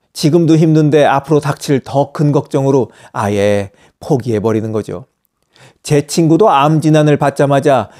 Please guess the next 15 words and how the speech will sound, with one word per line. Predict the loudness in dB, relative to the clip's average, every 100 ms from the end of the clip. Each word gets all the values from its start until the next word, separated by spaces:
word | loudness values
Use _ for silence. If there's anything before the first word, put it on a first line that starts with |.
| _
죽음이 | -2 0 2 2 0 -2
코앞에 | -4 -2 -2 0 0
닥쳤다는 | 0 -2 -2 -2 -2 -2
생각에, | -4 -2 -4 -4 -10 -12 -20 _
또 | 0 2 0 -4 -14 -6
암이 | -2 0 2 2
온몸으로 | 2 2 2 2 2 0 0
퍼져나가면 | -4 -2 0 2 0 0 -2 -6 -6
얼마나 | 0 2 4 2 2 0
아플까 | -2 -4 0 0 2
하는 | 0 -2 -4
두려움에 | 0 2 2 2 -2 -4 -10 _
아무것도 | -4 0 2 0 0
하지 | 0 0 0
못하고 | -2 0 0 0 -2